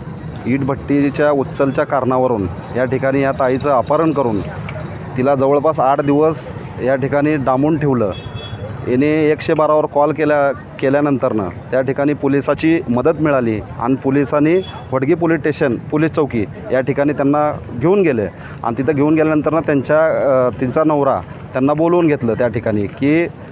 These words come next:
असा असा प्रकार घडला म्हणून पोलिसांनी फोन केला. पोलिसांनी फोन केल्यानंतरनं हे, हा म-, हा तिचा नवरा आला आणि त्या ठिकाणी, अ, ते काय जी घटना घडली त्या घटनेची चौकशी केली. त्या चौकशी केल्यानंतरनं तो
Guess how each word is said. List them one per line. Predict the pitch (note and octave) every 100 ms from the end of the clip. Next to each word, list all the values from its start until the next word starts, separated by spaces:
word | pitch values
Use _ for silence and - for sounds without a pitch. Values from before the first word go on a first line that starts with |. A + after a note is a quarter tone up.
| -
असा | G2 A2+ D3
असा | D3
प्रकार | C#3+ C3 C#3+
घडला | C#3+ C#3 C#3+
म्हणून | D3
पोलिसांनी | D#3 D#3 D#3 G#3
फोन | - F3
केला. | B2+ G#2+ F2+ - - -
पोलिसांनी | C3+ D3+ E3+
फोन | D#3+ E3 D#3+
केल्यानंतरनं | D#3+ D#3 D3 B2 C#3 D3+ D#3
हे, | D3+ C3+ C#3+ D3+ D3 - A2+
हा | B2+ D3
म-, | D#3
हा | C3 B2 C3+ D3
तिचा | D3 D3
नवरा | C#3+ C3+ C#3
आला | B2+ B2+ F#2+ D#2 - -
आणि | B2+
त्या | C3+ D3
ठिकाणी, | C3+ C3 D3 D#3 F3+ - - - - -
अ, | B2 B2+ B2+ B2+ B2+ B2+ A#2+ - - -
ते | D3+
काय | D#3 E3+
जी | E3
घटना | D#3+ D3+ D#3+
घडली | D#3 D3+ B2+ G2+
त्या | - C3+
घटनेची | D3 C3+ D3+ D3+
चौकशी | E3 D#3+ C#3
केली. | C3 G#2+
त्या | F2+ - - D3 E3+
चौकशी | E3 E3 E3 E3+
केल्यानंतरनं | F3+ F3 E3+ E3 C#3+ E3 F3
तो | C#3 F3+ F#3 F#3+ -